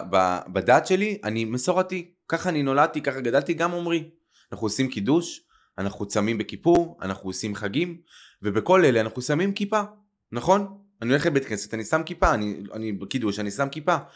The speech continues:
אז למה שבחתונה שלי אני לא אשים כיפה? אוקיי? כי, כי אני עושה, אני, אני עושה טקס שהוא, שהוא, שהוא, שהוא, שהוא יהודי. עשינו שבע ברכות ש-, שזה מותאם לנו.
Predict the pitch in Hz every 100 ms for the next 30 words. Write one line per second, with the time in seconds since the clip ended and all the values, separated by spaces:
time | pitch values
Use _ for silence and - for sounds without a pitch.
0 | - - 113 147 196 190 143 135 123 120
1 | 190 - 208 135 139 - _ _ _ 104
2 | 117 127 147 160 147 143 185 131 - _
3 | _ _ _ _ _ _ _ _ - 165
4 | 165 120 - 104 117 98 104 104 107 110
5 | 110 104 107 156 151 147 147 - 123 110
6 | - - - - 110 110 - 113 101 98
7 | 95 - _ - 110 - 123 120 120 113
8 | 107 90 - _ _ _ _ - 104 135
9 | 147 147 147 131 123 143 143 127 98 -
10 | 107 107 104 143 131 120 107 90